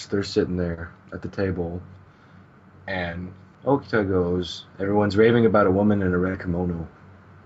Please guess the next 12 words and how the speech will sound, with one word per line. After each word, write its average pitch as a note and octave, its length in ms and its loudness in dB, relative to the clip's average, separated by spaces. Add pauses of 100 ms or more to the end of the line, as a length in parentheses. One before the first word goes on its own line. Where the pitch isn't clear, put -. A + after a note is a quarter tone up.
Is F#2 120 -4
that G2+ 180 4
the A2 100 6
woman G#2 340 4
from F#2+ 200 0
the F2 80 2
ghost F2+ 300 -2
story G2 580 2
Iya-, F2+ 400 0 (140)
Inuyama F#2+ 580 0
was B2 180 0
telling?" C#3 380 0